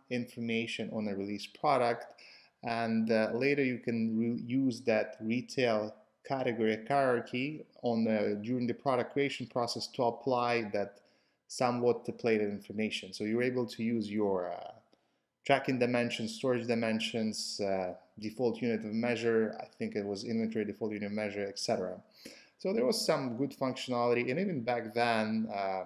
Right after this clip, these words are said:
in X two thousand twelve, I was using the retail product hierarchy for multi-company environments to have, uh, visual templates, because using regular templates, you are unable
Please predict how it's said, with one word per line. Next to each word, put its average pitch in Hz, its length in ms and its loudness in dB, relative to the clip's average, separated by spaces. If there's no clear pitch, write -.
in 110 160 -2
X 113 200 0
two 117 60 -10
thousand 104 320 -4
twelve, 113 560 2
I 117 60 2
was 113 240 -2
using 123 640 0
the 104 100 -2
retail 110 640 -2
product 117 360 2
hierarchy 113 480 0
for 117 480 2
multi-company 117 880 0
environments 104 840 0
to 104 440 -2
have, 110 380 -2
uh, 101 240 4
visual 117 760 4
templates, 113 640 -6
because 117 380 -2
using 151 400 -4
regular 143 320 2
templates, 120 540 -4
you 120 100 0
are 113 40 4
unable 127 420 0